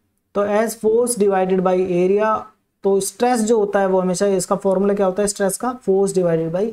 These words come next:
area। तो जो भी force, अ, shear force आपकी develop हुई divided by area, Area किसका है,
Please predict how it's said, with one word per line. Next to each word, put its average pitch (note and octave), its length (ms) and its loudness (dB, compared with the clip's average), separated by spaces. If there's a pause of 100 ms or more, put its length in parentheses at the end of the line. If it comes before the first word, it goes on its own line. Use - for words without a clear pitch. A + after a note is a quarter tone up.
(140)
area। D3 280 -2 (380)
तो G3+ 80 2
जो G#3+ 180 2
भी B3+ 140 0
force, A3 540 0 (160)
अ, F3+ 200 0
shear G#3 400 0
force G#3 320 0
आपकी G3 240 0
develop F#3 360 0
हुई A3+ 180 0
divided F3 400 0
by F#3 160 0 (680)
area, G3 420 0
Area G3+ 260 2
किसका G#3+ 320 -2
है, F#3 280 -4